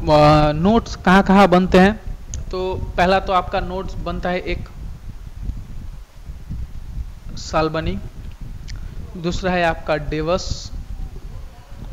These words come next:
तीसरा है आपका नोएडा,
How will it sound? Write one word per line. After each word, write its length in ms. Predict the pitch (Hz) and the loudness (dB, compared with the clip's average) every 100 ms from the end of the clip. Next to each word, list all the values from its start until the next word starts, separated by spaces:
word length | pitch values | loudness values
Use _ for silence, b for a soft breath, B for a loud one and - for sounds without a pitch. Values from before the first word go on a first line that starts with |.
| - - - - | -10 -10 -12 -8
तीसरा 280 | 170 - 175 | -6 -4 -2
है 160 | 175 | 0
आपका 460 | 160 151 - 185 247 - - - - - - - - - - - - - - - - - | 0 -2 -4 -4 -2 -8 -10 -8 -8 -8 -12 -16 -16 -14 -14 -14 -18 -20 -20 -14 -14 -10
नोएडा, 520 | - 151 151 135 135 | -8 -2 -2 0 -2